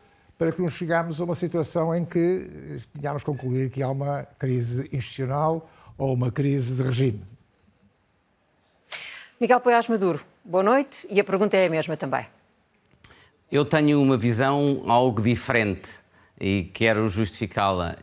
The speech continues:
Speaker 3: Eu acho não apenas que provavelmente é uma crise de regime, como acho que provavelmente seria bom para o país se fosse uma crise de regime. E explico porquê. Acho que as práticas em questão,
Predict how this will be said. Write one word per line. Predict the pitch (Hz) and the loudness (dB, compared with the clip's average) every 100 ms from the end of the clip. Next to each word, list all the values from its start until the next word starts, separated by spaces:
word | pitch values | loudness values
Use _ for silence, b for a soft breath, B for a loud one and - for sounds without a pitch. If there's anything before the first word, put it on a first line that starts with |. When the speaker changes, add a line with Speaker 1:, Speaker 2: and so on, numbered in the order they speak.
| - | -6
Speaker 3:
Eu | 107 110 113 110 101 - _ | -2 0 0 0 -4 -10 _
acho | 117 117 - - | -2 -2 -4 -4
não | 123 127 | -2 0
apenas | 123 135 117 101 87 - b b b b _ _ | 0 0 2 0 -4 -12 b b b b _ _
que | - 120 113 104 | -2 0 0 -2
provavelmente | - 135 131 123 123 123 107 | -2 2 2 2 2 0 0
é | 139 | 0
uma | 131 | 2
crise | 120 131 107 | 0 0 -2
de | 92 | -2
regime, | - 87 127 147 | -6 -2 0 0
como | 143 - 127 135 | -4 -4 2 2
acho | 139 - | 2 -4
que | - - _ _ _ _ _ _ _ _ | -14 -20 _ _ _ _ _ _ _ _
provavelmente | 117 113 135 127 131 143 | -4 0 2 2 0 0
seria | - 131 131 | -2 0 0
bom | 117 143 | 2 0
para | 139 131 | 2 0
o | |
país | 127 120 120 135 - b b b b | 0 0 0 0 -4 b b b b
se | - | -12
fosse | - 143 127 | -2 -2 0
uma | 131 | 0
crise | 131 131 127 | 0 0 0
de | 107 | -2
regime. | 110 95 101 82 | -4 0 0 -2
E | - | -4
explico | 101 - 139 | -4 -2 -4
porquê. | - 120 - 85 71 _ _ b b b b b b _ | -2 -4 -2 -4 -4 _ _ b b b b b b _
Acho | - 117 127 - | -2 -2 -2 -6
que | - 139 135 | 0 0 2
as | 127 - | -2 -4
práticas | - 175 170 143 113 113 | -2 0 0 -2 0 0
em | 127 | 0
questão, | 117 - 113 104 107 | -2 -4 0 0 -2